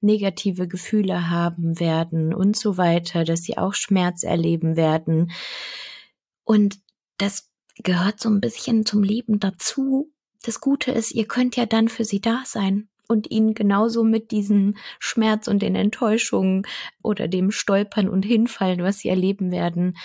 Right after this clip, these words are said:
sie dann wieder damit auffangen. Und manchmal müssen Kinder und Jugendliche auch einfach Dinge mal alleine ausprobieren, ohne dass da Erwachsene drumherum schwirren.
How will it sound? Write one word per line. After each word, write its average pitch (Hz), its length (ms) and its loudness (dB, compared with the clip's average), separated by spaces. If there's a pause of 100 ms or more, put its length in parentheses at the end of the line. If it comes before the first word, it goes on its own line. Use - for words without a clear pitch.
(180)
sie - 160 -2
dann 180 200 2
wieder 180 220 -2
damit 170 420 0
auffangen. 170 680 0 (480)
Und 170 180 -4
manchmal 214 520 2 (200)
müssen 190 300 0
Kinder 185 300 0
und 170 120 0
Jugendliche 175 540 -2
auch 170 120 -2
einfach 165 280 -2
Dinge 165 320 0
mal 156 180 2
alleine 156 560 0
ausprobieren, 151 720 -2 (380)
ohne 170 300 4
dass 156 220 -2
da 156 160 0
Erwachsene 156 640 -2
drumherum 160 720 0 (220)
schwirren. 226 800 0